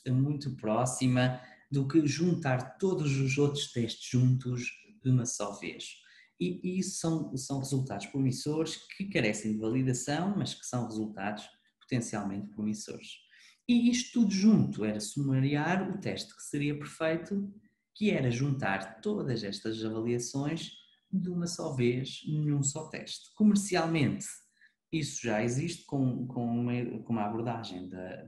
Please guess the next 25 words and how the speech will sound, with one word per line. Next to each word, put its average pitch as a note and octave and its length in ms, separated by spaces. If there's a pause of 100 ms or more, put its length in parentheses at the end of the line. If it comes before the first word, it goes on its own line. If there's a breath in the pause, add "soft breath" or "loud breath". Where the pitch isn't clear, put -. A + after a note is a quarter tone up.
(200)
do A#2 180
Egenomics, C#3+ 720
que C3 100
é A#2 40
o A#2 120
endométrio, A#2 760 (600 loud breath)
e G3 400
a E3+ 40
ideia C#3 460
seria C#3+ 460
se - 240
num C#3+ 600 (400)
futuro F3 540
mais, F#2 580
mais C3 300
ou G#2 60
menos B2 260
longínquo E3 760 (240 loud breath)
conseguíssemos D#3+ 680
ter A#2 140
um B2+ 140
teste C#3 320
validado D3 760 (440 loud breath)
e A#3+ 160
cost-effective - 920